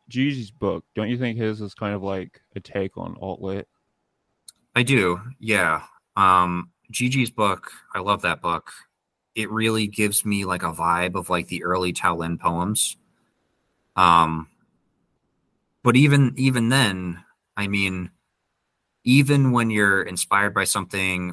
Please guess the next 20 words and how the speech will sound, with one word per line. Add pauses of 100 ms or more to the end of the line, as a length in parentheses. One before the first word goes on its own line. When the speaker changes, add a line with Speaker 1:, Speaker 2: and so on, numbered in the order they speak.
Speaker 2:
or
you're (1500)
thematically
writing
on
it,
you're
still
building
on
it, (220)
and
it's
gonna
Speaker 1:
Mm-hmm.
Speaker 2:
be (140)
different
from
the
original.